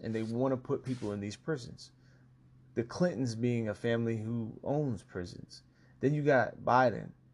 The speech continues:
and his ninety-three crime bill, which the Clintons were also part of. And then you got Soros buying up all the D As in each levels of the judicial systems in all of the states. Look that up. We need to vote better.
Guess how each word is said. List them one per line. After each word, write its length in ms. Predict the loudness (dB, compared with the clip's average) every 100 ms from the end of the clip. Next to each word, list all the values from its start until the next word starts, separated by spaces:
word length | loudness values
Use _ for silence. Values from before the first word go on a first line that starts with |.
| -12
and 100 | -6
his 140 | -4
ninety-three 520 | -2 -2 -2 -4 -6 -8
crime 400 | -6 -4 -2 -2
bill, 260 | -4 -4 -4
which 260 | -6 -4
the 80 | -10
Clintons 360 | -6 -6 -4 -2
were 160 | -2
also 420 | 2 2 2 -2
part 320 | -6 -4 -4 -2
of. 220 | -6 -8 -16 -20 -20 -12
And 100 | -2
then 160 | 2 2
you 80 | 4
got 160 | 4
Soros 680 | 2 0 2 4 4 2 -4 -14 -20 -20 -4
buying 440 | 0 2 2 2
up 160 | 2 2
all 200 | 2 4
the 100 | 0
D 560 | -2 0 4 4 2
As 120 | -2
in 120 | -6 -6
each 240 | -6 -2
levels 340 | 2 2 2
of 120 | -2 -4
the 80 |
judicial 540 | -6 -8 -6 -6 -6 -8
systems 520 | -8 -8 -6 -8 -6
in 100 | -6
all 300 | 4 6 6
of 100 | 4
the 100 | -4
states. 600 | -6 -2 -2 -4 -14 -18 -20 -20 -6
Look 200 | -6 -2
that 240 | -2 -2
up. 240 | -2 -4 -6 -16 -20 _ _ -20 -20 -20 -20 -20 _ _ _ _ _ _
We 80 | 0
need 140 | 4 4
to 80 |
vote 400 | 2 2 2 0
better. 300 | -6 -8 -10